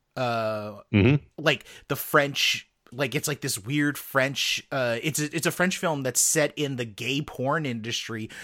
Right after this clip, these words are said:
Speaker 1: but it's, like, a
Speaker 2: Mm-hmm.
Speaker 1: slasher the way that Brian De Palma makes a slasher film. It's very kind of reminiscent of Body Double,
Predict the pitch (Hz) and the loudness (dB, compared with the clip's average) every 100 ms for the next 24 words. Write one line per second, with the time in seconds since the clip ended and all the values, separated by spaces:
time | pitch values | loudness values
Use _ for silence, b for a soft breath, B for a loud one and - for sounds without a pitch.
0 | B - 147 - 104 98 135 143 - 135 | B 2 4 4 4 6 8 6 4 4
1 | 147 180 - 175 170 151 - B B B | 6 6 2 0 2 0 -2 B B B
2 | B 123 160 135 156 143 123 113 135 151 | B -2 0 4 2 2 0 2 4 4
3 | 143 143 - 151 160 147 135 131 - 123 | 2 -4 -2 2 4 4 0 0 0 0
4 | - 131 123 - 120 120 123 110 147 151 | 2 4 2 0 -4 -4 -4 0 6 6
5 | 156 196 160 131 143 143 156 156 120 127 | 6 4 4 4 4 2 2 0 2 4
6 | 190 269 127 127 110 | 4 2 2 2 0